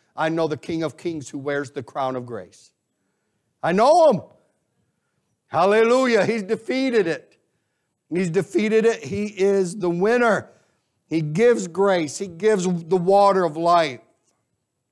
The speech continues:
And it's flowing from his throne. So, church, we sit here this morning. We, we worship here this morning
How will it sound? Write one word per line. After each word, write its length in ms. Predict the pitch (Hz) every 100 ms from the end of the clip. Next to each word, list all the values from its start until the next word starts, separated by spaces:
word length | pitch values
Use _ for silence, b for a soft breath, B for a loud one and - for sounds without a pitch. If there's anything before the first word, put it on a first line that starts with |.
| _ _ -
And 120 | 135
it's 140 | 135 -
flowing 480 | - 160 185 170
from 280 | - 165 156
his 260 | 135 151 -
throne. 500 | - 147 160 156 117 b b
So, 160 | - 175
church, 400 | - 214 196 -
we 160 | 180 190
sit 400 | - - 233 175
here 400 | 165 156 156 156 b b
this 280 | 156 156 170
morning. 520 | 175 190 185 151 151
We, 280 | 165 165 - b
we 140 | 147 170
worship 460 | 170 220 - 165
here 220 | - 190 170
this 240 | 165 -
morning 420 | 180 180 165 147